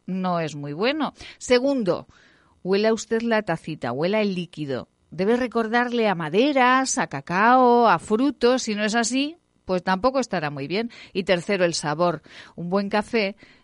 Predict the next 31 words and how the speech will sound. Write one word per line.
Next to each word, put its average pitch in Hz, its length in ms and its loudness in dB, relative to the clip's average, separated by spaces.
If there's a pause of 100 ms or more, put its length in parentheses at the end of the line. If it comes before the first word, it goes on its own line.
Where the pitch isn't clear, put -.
tiene 160 240 -6
que 175 120 -6
tener 175 320 -2
un 165 100 -4
equilibrio 180 800 -2
entre 156 260 -8
sabores 175 460 -2
ácidos 202 640 -4
y 226 120 -4
sabores 180 680 -2
dulces. 240 640 0 (600)
Por 156 160 -10
esta 170 240 -4
razón, 214 600 -2 (320)
a 156 140 -2
un 160 180 -8
buen 180 240 -2
café, 226 640 2
si - 180 -8
es 185 160 -2
un 226 160 -4
buen 214 260 2
café 214 360 2
de 180 80 -2
Cafés 165 320 -6
Batalla, 220 600 2 (300)
pues 214 160 2
nunca 247 380 2
deberá 160 280 0
ponerle 151 440 -6
usted, 147 340 -8